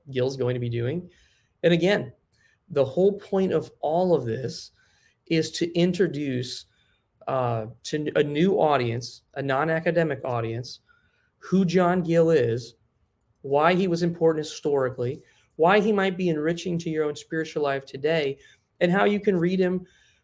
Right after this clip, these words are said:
uh, for spiritual benefit. And so, uh, London Lyceum, in tandem with,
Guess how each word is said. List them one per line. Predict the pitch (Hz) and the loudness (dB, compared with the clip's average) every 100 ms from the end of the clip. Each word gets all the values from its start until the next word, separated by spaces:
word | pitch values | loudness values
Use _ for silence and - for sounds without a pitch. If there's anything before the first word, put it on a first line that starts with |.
| _ | _
uh, | - 175 | 2 4
for | 170 175 | 2 -4
spiritual | 170 - 180 180 185 | -4 -2 -2 0 -2
benefit. | 156 151 190 - 117 - _ _ _ _ - | -2 0 -2 -4 -10 -10 _ _ _ _ -6
And | 151 | -4
so, | 147 160 147 147 143 - _ _ _ - | 0 4 4 2 -2 -10 _ _ _ -4
uh, | 127 120 117 - - | -2 0 -4 -10 -4
London | 156 175 185 | 2 4 4
Lyceum, | 175 170 170 170 165 170 170 | 2 0 -2 -2 0 -2 -2
in | 165 170 | -2 0
tandem | 160 151 156 147 | -2 0 -2 0
with, | 139 139 | -2 -2